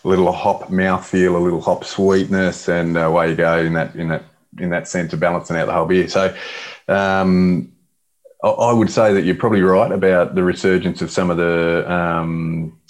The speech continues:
you know, Amarillo. Um, I wouldn't say the three Cs are dead in Australia. Like, they are, they are getting hammered in the U S. Their acreage in the ground is just plummeting. Um,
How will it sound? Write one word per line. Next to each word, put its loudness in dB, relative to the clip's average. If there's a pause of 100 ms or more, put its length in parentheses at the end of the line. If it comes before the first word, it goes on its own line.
(180)
you -2
know, 0
Amarillo. 0
Um, -4 (920)
I 0
wouldn't 2
say 0
the 2
three 2
Cs 2
are 0
dead 2
in 0
Australia. -2 (160)
Like, -2
they 2
are, 0
they 0
are 0
getting -2
hammered -4
in -4
the -2
U 0
S. -2
Their -2
acreage -4
in -6
the -4
ground -2
is -10
just -8 (200)
plummeting. -4 (180)
Um, -8